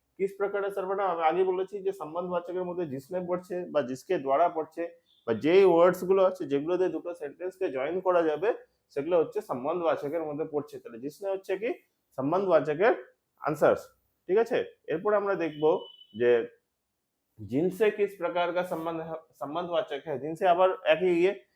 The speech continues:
সম্বন্ধবাচকের মধ্যে পড়ছে, কারণ কি জিনসে দ্বারা তুমি কোশ্চেন বা একটা দুটো সেন্টেন্স কে অ্যাড করতে পারবে, অ্যাড করতে পারবে, ঠিক আছে? তো সেই জন্য সম্বন্ধবাচকের মধ্যে পড়ছে। এই যে সেন্টেন্স গুলো আছে, এই জিনসে বা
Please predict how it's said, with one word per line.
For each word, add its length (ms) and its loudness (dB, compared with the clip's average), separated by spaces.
সম্বন্ধবাচকের 600 0
মধ্যে 180 -2
পড়ছে, 320 -4
কারণ 260 2
কি 100 -8
জিনসে 400 -6
দ্বারা 240 -2
তুমি 220 -8
কোশ্চেন 340 -4
বা 60 2
একটা 180 -2
দুটো 220 -4
সেন্টেন্স 340 -4
কে 100 -4
অ্যাড 220 0
করতে 260 -4
পারবে, 320 0
অ্যাড 220 2
করতে 240 0
পারবে, 260 2
ঠিক 140 6
আছে? 240 2
তো 140 -10
সেই 220 -4
জন্য 180 -2
সম্বন্ধবাচকের 640 0
মধ্যে 220 -2
পড়ছে। 340 -4
এই 120 -2
যে 120 2
সেন্টেন্স 380 -4
গুলো 140 -2
আছে, 200 0
এই 120 2
জিনসে 480 0
বা 140 4